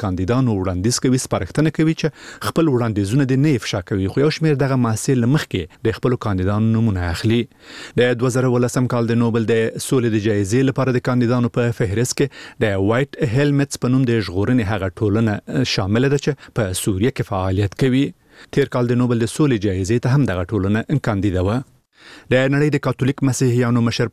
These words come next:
پاپ فرانسیس ډاکټر ډینیس موکویچ چې د کانګو په ډیموکراتیک جمهوریت کې د جګړې د ښکیلو خواو لخوا د ډله ییزو جنسي تیریو د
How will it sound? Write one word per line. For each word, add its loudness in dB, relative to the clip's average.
پاپ -2
فرانسیس -2
ډاکټر 0
ډینیس 0
موکویچ 0
چې -2
د -2
کانګو 0
په 0
ډیموکراتیک -4
جمهوریت 2
کې 0
د 0
جګړې -2
د -2
ښکیلو 0
خواو 0
لخوا 0
د 2
ډله 0
ییزو 2
جنسي 0
تیریو 2
د 2